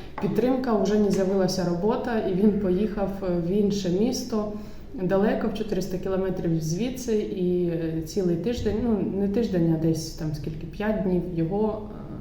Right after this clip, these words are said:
е, немає. Сьогодні п'ятниця, ні, сьогодні субота. Субота, господи, я вже, е, загубилася, де я. Сьогодні субота, сьогодні він ввечері повинен приїхати додому. Ось такі справи.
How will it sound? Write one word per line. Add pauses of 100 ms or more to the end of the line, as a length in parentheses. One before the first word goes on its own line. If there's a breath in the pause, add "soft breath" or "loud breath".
(140)
е,
немає. (240)
Сьогодні
п'ятниця, (580)
ні,
сьогодні
субота. (680 loud breath)
Субота, (160)
господи,
я
вже, (1000 loud breath)
е,
загубилася,
де
я. (960)
Сьогодні
субота,
сьогодні
він
ввечері
повинен
приїхати
додому. (1900 loud breath)
Ось
такі
справи.